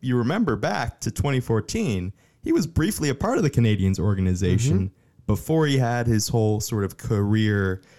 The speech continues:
Speaker 1: uh, the, the trajectory of his career changed drastically when he, uh, signed with Arizona and was traded to Minnesota.
Speaker 2: Now, this, this had all the, the earmarks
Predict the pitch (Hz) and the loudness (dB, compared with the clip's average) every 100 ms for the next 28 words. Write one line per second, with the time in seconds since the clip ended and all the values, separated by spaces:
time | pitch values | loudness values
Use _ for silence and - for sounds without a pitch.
0 | _ - 85 73 78 73 101 - 98 104 | _ -6 -4 -2 -4 -4 -4 -6 -4 -4
1 | - - 107 90 95 - 101 92 - 101 | -4 -4 -2 0 -2 -4 -6 -6 -4 -4
2 | 95 87 - 98 104 160 - 110 - 90 | -4 -6 -2 0 0 -2 -4 -6 -6 -6
3 | 80 107 98 101 95 95 95 - 101 127 | -6 -2 0 2 2 2 2 0 -2 0
4 | 139 131 117 110 104 113 143 139 131 147 | -2 0 0 0 0 0 0 0 -2 -2
5 | 143 147 - 147 151 160 240 - - - | -2 -4 -4 -2 0 0 0 -2 -4 -12
6 | _ - - _ - 165 156 165 151 226 | _ -20 -20 _ -4 0 2 2 2 0
7 | 247 - 208 131 254 302 - - 156 143 | -2 -10 -4 2 2 2 -4 -2 0 0
8 | 123 127 165 175 - _ _ - 143 180 | -2 -2 -4 -6 -12 _ _ -4 -2 0
9 | 220 175 151 147 127 135 165 180 185 139 | 2 2 2 -2 -2 -2 4 4 6 4
10 | 120 127 127 - | 2 -4 -8 -12